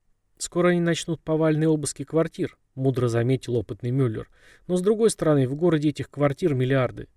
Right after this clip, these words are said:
Так что сиди и будь спокоен, у тебя еще полно времени. А может быть, все-таки передумаешь и сдашься?" Подобное предложение Сталину не очень понравилось.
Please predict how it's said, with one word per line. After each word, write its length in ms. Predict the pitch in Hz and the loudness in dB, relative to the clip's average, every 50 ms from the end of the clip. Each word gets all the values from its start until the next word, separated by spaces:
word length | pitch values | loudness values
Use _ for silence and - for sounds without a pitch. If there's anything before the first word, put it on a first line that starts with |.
| _ _ | _ _
Так 140 | - 170 165 | -6 -6 -6
что 160 | - - 156 | -6 -8 -8
сиди 320 | - - 185 180 170 196 202 | -6 -4 -4 -4 -4 -2 -2
и 40 | |
будь 200 | 185 165 170 165 | 0 0 0 0
спокоен, 520 | - - - 160 160 - - 196 170 135 120 | -2 -4 -6 -8 -8 0 4 4 4 4 4
у 60 | 113 | 0
тебя 180 | - 127 127 131 | -4 0 0 2
еще 220 | 120 - - - | 2 0 -2 -6
полно 360 | - - 127 127 127 131 120 | -4 -2 0 0 2 0 0
времени. 440 | 117 147 170 156 123 113 110 - - _ _ _ _ _ _ | 0 0 0 0 0 -2 -6 -12 -16 _ _ _ _ _ _
А 80 | 139 135 | 2 4
может 240 | 143 139 127 113 | 6 6 4 4
быть, 160 | 117 117 117 - | 0 -4 -6 -4
все-таки 280 | - 127 - - - | -4 -6 -6 -6 -10
передумаешь 600 | - - 127 120 120 117 131 123 120 117 110 - - | -6 -2 0 0 2 2 2 2 2 0 -2 -2 -4
и 60 | 113 | -6
сдашься?" 480 | 104 104 156 190 - - - 208 - - _ _ _ _ _ _ _ _ _ _ _ _ _ _ _ _ _ _ _ _ - | -4 -2 -2 -2 -2 -4 -8 -10 -14 -20 _ _ _ _ _ _ _ _ _ _ _ _ _ _ _ _ _ _ _ _ -2
Подобное 400 | 139 135 131 127 117 123 120 107 | 0 4 4 4 2 2 -2 -4
предложение 600 | - 123 117 117 123 117 107 127 143 143 135 113 | -4 -6 -4 -2 -2 -2 0 2 2 2 0 -2
Сталину 420 | - - - 120 117 110 110 117 | -4 -4 -2 -2 0 0 0 -2
не 120 | 120 120 | -2 -2
очень 300 | 120 110 - - 120 104 | -2 -4 -4 -8 -12 -6
понравилось. 560 | - 131 139 127 120 - - 110 - - - | -4 -4 -4 -2 -4 -6 -8 -10 -14 -18 -20